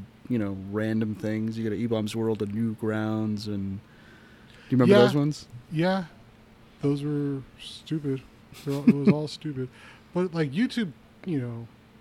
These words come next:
Speaker 2: YouTube got big 'cause they were telling people to create their own content.
Speaker 1: Yeah.
Speaker 2: And
Speaker 1: And God bless 'em, everybody <laughs> did.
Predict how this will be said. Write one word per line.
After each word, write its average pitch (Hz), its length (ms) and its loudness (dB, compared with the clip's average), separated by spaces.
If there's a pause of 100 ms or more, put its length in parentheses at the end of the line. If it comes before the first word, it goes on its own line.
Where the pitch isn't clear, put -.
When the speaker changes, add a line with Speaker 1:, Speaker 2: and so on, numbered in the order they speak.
(120)
Speaker 2:
YouTube 180 240 -8
got 131 220 -2
big 127 180 -4
'cause 123 100 -8
they 123 60 -4
were 120 100 -6
telling 123 280 -10
people 120 240 -8
to 110 160 -16
create 131 200 -4
their 131 120 -8
own 117 140 -8
content. 131 420 -12 (420)
Speaker 1:
Yeah. 113 320 6 (720)
Speaker 2:
And 120 520 -6 (240)
Speaker 1:
And 117 160 0
God 110 180 0
bless 110 280 0
'em, 113 100 2
everybody 113 400 0
<laughs> - 0 -
did. 139 160 0